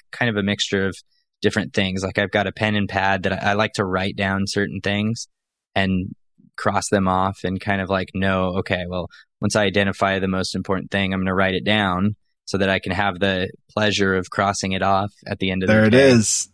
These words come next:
Speaker 2: There's the reward. It, it, there's a reward built in that, that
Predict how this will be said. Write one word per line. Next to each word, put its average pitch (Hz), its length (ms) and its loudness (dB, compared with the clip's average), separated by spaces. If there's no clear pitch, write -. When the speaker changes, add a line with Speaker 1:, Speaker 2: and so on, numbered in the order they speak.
Speaker 2:
There's 135 180 4
the 135 100 2
reward. 120 540 4
It, 120 180 0
it, 131 180 0
there's 143 220 2
a 139 60 2
reward 139 680 4
built 139 320 2
in 117 240 2
that, 110 240 -2
that 117 220 -2